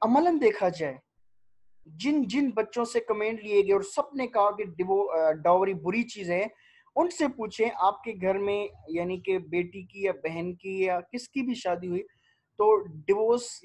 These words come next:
आपने दिया या नहीं दिया, या जो लड़का कहता है कि ड-, डावरी जो बुरी चीज है उसकी शादी हुई या उसके भाई की हुई या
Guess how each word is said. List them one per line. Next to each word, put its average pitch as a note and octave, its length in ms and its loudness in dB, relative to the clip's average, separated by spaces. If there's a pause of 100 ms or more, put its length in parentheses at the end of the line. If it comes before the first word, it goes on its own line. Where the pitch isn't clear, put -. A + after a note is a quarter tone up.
(120)
आपने F#3 280 -2
दिया F#3 300 0
या A3 120 2
नहीं D#3+ 220 -4
दिया, C#3 280 -12 (720)
या G3 140 6
जो A3 460 2 (140)
लड़का G3+ 340 2
कहता G#3 320 -4
है G#3 120 2
कि G#3 160 -4
ड-, D#3+ 300 -6
डावरी F#3 460 4
जो F#3+ 120 2
बुरी F#3+ 300 -2
चीज G#3 260 -10
है G3+ 200 0 (340)
उसकी A#3+ 300 0
शादी G3+ 360 2
हुई G3+ 260 -4
या G3+ 120 4
उसके F#3 240 -2
भाई E3+ 300 4
की G#3+ 160 -10
हुई F#3+ 300 -2
या F#3+ 120 2